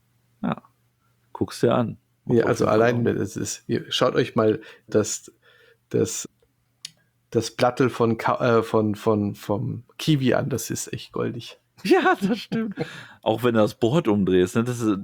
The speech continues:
Speaker 1: also du brauchst es ja nicht, ne? Ich, ich liebe ja Boards, die hinten drauf nochmal ein komplettes Design haben, wo du es ja überhaupt nicht brauchst, du drehst es ja nicht um. Also <laughs> das kannst du an eine Wand hängen als Poster.
Speaker 2: Mhm.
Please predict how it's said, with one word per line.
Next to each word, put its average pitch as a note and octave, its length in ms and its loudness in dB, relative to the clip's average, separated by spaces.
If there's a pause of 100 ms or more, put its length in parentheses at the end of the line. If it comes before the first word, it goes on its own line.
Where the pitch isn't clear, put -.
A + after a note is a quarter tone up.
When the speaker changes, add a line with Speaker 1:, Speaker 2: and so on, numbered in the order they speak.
(160)
Speaker 1:
also A2+ 200 2
du A2+ 180 -4
brauchst C3+ 440 0
es - 140 -6
ja E2+ 140 0
nicht, E2+ 240 -2
ne? A#2 160 0
Ich, - 320 -6
ich - 180 -12
liebe D#3 240 0
ja G#2+ 140 6
Boards, A#2+ 440 2
die A2+ 140 -2
hinten D#3 480 0
drauf G#2+ 400 2 (320)
nochmal B2+ 320 2
ein C3+ 80 -2
komplettes D#3 800 0
Design F3 640 2
haben, A#2 420 0 (100)
wo A#2 120 0
du C3 40 2
es - 140 -8
ja B2+ 80 6
überhaupt C#3 400 2
nicht C3 140 -4
brauchst, G3+ 260 2
du A#2+ 60 -6
drehst B2 260 0
es - 100 -14
ja A2 120 0
nicht A2 160 -6
um. G3+ 180 -2 (520)
Also - 260 2
<laughs> - 60 -6
das C#3 260 0
kannst C#3 240 0
du D3+ 40 4
an C3+ 100 6
eine B2+ 120 0
Wand E3 300 0
hängen G#2+ 180 0
als G#2 140 -2
Poster. D3 500 2
Speaker 2:
Mhm. F3+ 60 -4